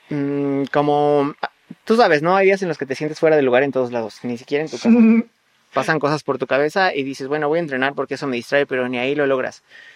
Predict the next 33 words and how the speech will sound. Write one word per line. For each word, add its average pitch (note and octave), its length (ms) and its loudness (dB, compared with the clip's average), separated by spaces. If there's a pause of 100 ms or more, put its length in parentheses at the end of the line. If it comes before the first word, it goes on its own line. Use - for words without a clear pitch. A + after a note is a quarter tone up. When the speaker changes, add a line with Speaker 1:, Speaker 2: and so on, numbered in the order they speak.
(160)
Speaker 1:
Entonces F#3 220 2
le E3+ 80 4
digo, D#3+ 160 4
"Oye, G3 120 4
no G#3 120 2
quiero A#3 160 2
que F#3+ 100 2
veas E3+ 220 2
esto D3 320 0
como C3 240 -4
una D3+ 180 -2
obligación, C#3 560 -4
es D#3 140 -8
una F3 100 -4
elección, D#3+ 380 -6
tú E3+ 80 -6
elegiste F3+ 420 -6
venir D3 240 -2
aquí, D#3+ 240 -2
tú D3+ 140 -2
elegiste D#3+ 360 -6
entrenar B2+ 360 -2
conmigo, C3 380 -2
elegiste C3 580 -2 (340)
mejorar C3 400 0
tu - 80 -8
salud, C#3+ 320 2
entonces D#3 520 0 (160)
cambia F#3 260 2
el E3+ 80 -4
switch". F3 180 2
Es F3 120 2
importante F#3 520 4